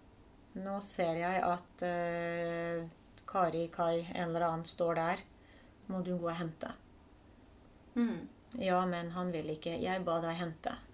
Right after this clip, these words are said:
Speaker 1: Altså, vi skal alle, vi sitter her og venter til dere kommer.
Speaker 2: Mm.
Speaker 1: Eh, og da er det noe med å signalisere, du er ventet. Hvis vi bare fortsetter,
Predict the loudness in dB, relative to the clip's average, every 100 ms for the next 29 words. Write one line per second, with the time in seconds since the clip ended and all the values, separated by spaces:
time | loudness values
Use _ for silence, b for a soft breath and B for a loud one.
0 | -6 -4 0 0 0 -2 -2 0 4 4
1 | 2 0 0 -2 -2 0 2 2 0 -4
2 | -4 -2 -2 -2 -2 -4 -8 -14 -20 -12
3 | -2 0 0 -2 -12 -20 -20 -14 -8 -6
4 | -4 0 2 4 4 4 2 0 0 -2
5 | -4 -4 -4 -2 -2 -2 0 -2 0 -2
6 | -4 -6 -6 -2 -2 -2 -2 -2 -2 -4
7 | -10 -20 -20 -18 -6 -2 -2 -4 -4 -4
8 | -4 -8 -10 -12 B B B B -2 -2
9 | 0 -2 0 2 0 -2 -4 -4 -4 -6
10 | -8 4 6 6